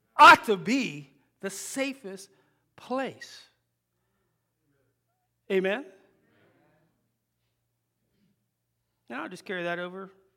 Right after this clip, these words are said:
from the home, physical home, to being at the church. This is the nesting place that we're,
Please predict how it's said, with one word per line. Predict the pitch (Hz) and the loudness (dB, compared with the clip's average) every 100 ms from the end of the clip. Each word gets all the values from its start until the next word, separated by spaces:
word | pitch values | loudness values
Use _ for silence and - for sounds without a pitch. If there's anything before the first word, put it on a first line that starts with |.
| _ | _
from | - 170 | -10 -8
the | 160 | -8
home, | 160 247 214 214 - _ | -8 -10 -12 -16 -20 _
physical | - 269 190 | -16 -14 -12
home, | 170 185 - - - - | -12 -12 -16 -20 -20 -20
to | 208 | -18
being | 180 202 214 233 269 | -12 -12 -12 -14 -14
at | - 214 | -14 -14
the | |
church. | 226 277 311 - - _ _ _ _ _ _ _ _ _ _ _ _ _ _ _ _ _ _ _ _ _ _ _ _ _ _ 285 | -18 -20 -20 -20 -20 _ _ _ _ _ _ _ _ _ _ _ _ _ _ _ _ _ _ _ _ _ _ _ _ _ _ -20
This | 294 | -18
is | 277 | -14
the | 247 | -10
nesting | 254 311 - 180 175 | -8 -8 -10 -14 -14
place | - - 262 254 - | -14 -14 -14 -14 -20
that | 220 | -20
we're, | 117 120 233 | -18 -18 -18